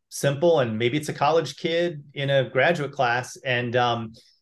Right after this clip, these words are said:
it could not need a lot of data to train. It could work re-, really fast and learn on its own. Like, we, we just don't know. So I guess what I'm saying is there's a lot of uncertainty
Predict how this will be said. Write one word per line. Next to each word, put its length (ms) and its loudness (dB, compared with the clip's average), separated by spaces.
it 100 -4
could 200 0
not 180 2
need 140 2
a 60 4
lot 180 6
of 80 -2
data 300 0
to 100 -12
train. 240 -4
It 80 -6
could 160 -4
work 200 0
re-, 220 -4
really 280 0
fast 320 0
and 80 -2
learn 100 -4
on 140 -2
its 80 -4
own. 120 0
Like, 160 -2
we, 300 -4
we 100 0
just 220 -4
don't 180 0
know. 200 0
So 200 -2
I 60 -4
guess 160 2
what 60 4
I'm 40 0
saying 120 -2
is 240 -6
there's 140 2
a 40 4
lot 380 4
of 80 4
uncertainty 920 -4